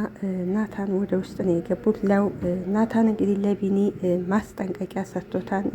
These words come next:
ቢኒም እንግዲህ "እሺ አታስብ" ብሎታል። ከዛ በኋላ "ና ወደ ውስጥ እንግባና ሴቶቹ ምግብ የሚሰሩትን ፈገግ እንበል" ብሎ ይዞት ነው የገባው። እንግዲህ እዚህ እንግዲህ ሽንኩርት፣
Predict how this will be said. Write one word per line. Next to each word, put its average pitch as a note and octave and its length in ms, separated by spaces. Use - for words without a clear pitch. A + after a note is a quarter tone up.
ቢኒም G3+ 480
እንግዲህ G3 420
"እሺ - 180
አታስብ" G3 600
ብሎታል። F3+ 420
ከዛ C4+ 200
በኋላ G3 300
"ና G3+ 200
ወደ G#3 240
ውስጥ F#3 260
እንግባና F#3+ 600
ሴቶቹ G#3+ 480
ምግብ F#3 340
የሚሰሩትን F3+ 760
ፈገግ F#3 520
እንበል" F3 400
ብሎ F3+ 160
ይዞት A3+ 360
ነው E3+ 140
የገባው። E3 400
እንግዲህ B3+ 380
እዚህ - 200
እንግዲህ G#3 400
ሽንኩርት፣ - 540